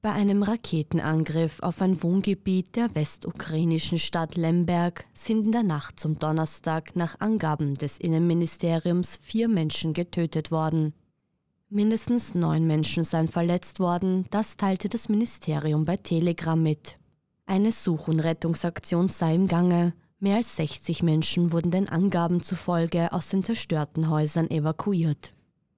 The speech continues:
Sieben Menschen seien aus den Trümmern gerettet worden. Der ukrainische Präsident Volodymyr Zelensky kündigte an, dass es definitiv eine Antwort auf den Feind geben werde, eine spürbare.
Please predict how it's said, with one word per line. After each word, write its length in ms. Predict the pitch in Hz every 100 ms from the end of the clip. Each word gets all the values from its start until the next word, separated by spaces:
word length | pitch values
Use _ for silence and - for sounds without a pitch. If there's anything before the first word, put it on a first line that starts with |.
| _
Sieben 440 | - - 247 226 170
Menschen 440 | 147 143 - 151
seien 280 | - 156 156
aus 100 | 151
den 200 | 190 190
Trümmern 420 | - 151 156 175
gerettet 500 | 175 160 151 165 -
worden. 460 | 160 156 160 151 143 _ _ _ _
Der 120 | 196
ukrainische 680 | 196 196 196 208 254 233 170
Präsident 720 | 156 156 151 156 160 160 156
Volodymyr 580 | 175 185 160 160 175 175
Zelensky 760 | 175 185 175 170 190 - 202 190
kündigte 600 | - 226 233 240 - -
an, 320 | 165 156 143 -
dass 180 | 160
es 160 | 170 -
definitiv 880 | 196 208 - 220 220 - 170 151 -
eine 240 | - 160 -
Antwort 580 | 165 165 - 160 160 147
auf 100 | -
den 200 | 202 196
Feind 420 | - 147 160 -
geben 320 | 180 170 175
werde, 480 | 165 160 160 156 147 _ _ -
eine 240 | 170 180
spürbare. 840 | - - 185 156 156 156 151 147